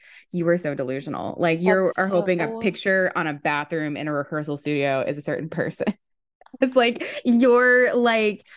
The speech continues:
Speaker 1: your sign. Of course it's fucking Gilda Radner. Of course it
Speaker 2: It's
Speaker 1: was. Like, who else would
Speaker 2: so
Speaker 1: it be?
Speaker 2: funny. You know, I remember hearing this story about Gilda Radner that she was, like,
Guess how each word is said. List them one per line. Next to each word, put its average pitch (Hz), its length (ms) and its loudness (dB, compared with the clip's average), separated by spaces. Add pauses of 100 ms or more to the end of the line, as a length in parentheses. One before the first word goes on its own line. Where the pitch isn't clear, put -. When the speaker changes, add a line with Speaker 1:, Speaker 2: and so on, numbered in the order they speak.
(140)
Speaker 1:
your 220 260 4
sign. 185 880 -4 (340)
Of 269 100 -2
course 403 260 4
it's 403 140 0
fucking 339 280 4
Gilda 247 260 4
Radner. 151 480 0
Of 208 100 -4
course 311 400 0
it 269 120 2
Speaker 2:
It's - 40 -6
Speaker 1:
was. 160 540 -2
Like, 214 260 -4
who 339 180 0
else 302 220 0
would 262 80 0
Speaker 2:
so 208 60 -2
Speaker 1:
it 175 80 -10
be? 151 400 -6 (160)
Speaker 2:
funny. 196 560 -14 (540)
You 262 180 -8
know, 277 160 2
I 247 140 0
remember 277 280 -6
hearing 294 300 -8
this 226 180 -8
story 190 400 0
about 180 240 -2
Gilda 180 240 -4
Radner 165 480 -4
that 160 280 -4 (580)
she 220 400 -14
was, 214 240 -6
like, 185 360 -2